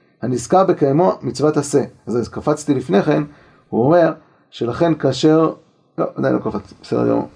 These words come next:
אה, וכאשר עבור איזה עבירה מהם, אז סתם הצינור הפרטי ההוא מתייחס לאותה עבירה, וכולי. ול-, ולכן, מתייבש הצינור, מתייבש גם כן האיבר הוא, אף על פי שלא יחסר לגמרי, כי יש לו מצוות עשה. אבל ליפול במום, כבר זה לא עובד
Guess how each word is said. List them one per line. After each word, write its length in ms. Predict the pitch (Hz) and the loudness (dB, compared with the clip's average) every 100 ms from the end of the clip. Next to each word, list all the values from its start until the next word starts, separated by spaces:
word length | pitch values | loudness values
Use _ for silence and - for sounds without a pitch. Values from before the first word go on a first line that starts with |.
| _ _ - _ - | _ _ -20 _ -4
אה, 760 | 131 147 151 151 151 151 147 147 - | 2 4 6 4 6 4 4 2 0
וכאשר 280 | 117 180 | 0 2
עבור 220 | 202 214 185 | 4 4 4
איזה 160 | 143 | 2
עבירה 280 | 131 135 202 | 2 4 4
מהם, 340 | 185 165 254 | 4 4 4
אז 240 | 180 135 151 | 2 0 -2
סתם 300 | 147 294 294 | 2 2 2
הצינור 460 | - 208 220 277 | 0 0 2 4
הפרטי 420 | 262 - 214 262 277 | 4 2 0 4 2
ההוא 160 | 247 | 4
מתייחס 320 | 202 208 226 | 2 2 2
לאותה 260 | 202 196 214 | 2 6 4
עבירה, 320 | 208 208 202 - _ - | 4 2 0 -2 _ -10
וכולי. 420 | 143 180 196 202 185 _ _ _ _ _ _ _ _ - | -2 2 4 4 0 _ _ _ _ _ _ _ _ -8
ול-, 360 | 104 110 120 123 | -2 0 0 2
ולכן, 400 | 123 - 269 247 | 2 2 4 2
מתייבש 400 | 208 - 92 135 | 0 -8 -6 -4
הצינור, 320 | - 247 277 | 0 2 2
מתייבש 340 | 220 180 220 214 | 2 2 2 2
גם 140 | 208 | 2
כן 160 | 208 185 | 2 4
האיבר 300 | 165 151 165 | 4 4 2
הוא, 200 | 139 - | 2 -4
אף 100 | 127 | -8
על 60 | 143 | -4
פי 60 | 151 | -4
שלא 220 | 156 156 | 2 2
יחסר 240 | 156 160 147 | 2 2 4
לגמרי, 480 | 160 208 294 180 - _ | 4 6 4 2 -2 _
כי 140 | - 113 | -8 -6
יש 160 | 120 | -2
לו 80 | 202 | 0
מצוות 320 | 185 151 147 | 0 0 -2
עשה. 260 | 139 147 117 - _ - _ _ _ - | -2 0 0 -2 _ -20 _ _ _ -4
אבל 160 | 143 | 0
ליפול 260 | 202 202 247 | 0 2 2
במום, 420 | 233 247 226 131 - | 4 4 2 2 -4
כבר 160 | 156 | -2
זה 120 | 147 180 | 2 4
לא 100 | 240 | 4
עובד 260 | 214 226 | 4 2